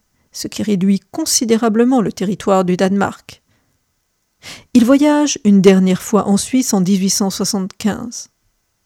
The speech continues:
Et très malade, il meurt à Copenhague le quatre août dix-huit cent soixante-quinze. Ces histoires sont traduites en plus de quatre-vingts langues. Elles connaissent un succès durable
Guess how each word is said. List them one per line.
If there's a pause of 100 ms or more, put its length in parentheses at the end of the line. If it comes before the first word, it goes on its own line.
(540)
Et
très
malade, (480)
il
meurt
à
Copenhague
le
quatre
août
dix-huit
cent
soixante-quinze. (2000)
Ces
histoires
sont
traduites
en
plus
de
quatre-vingts
langues. (720)
Elles
connaissent
un
succès
durable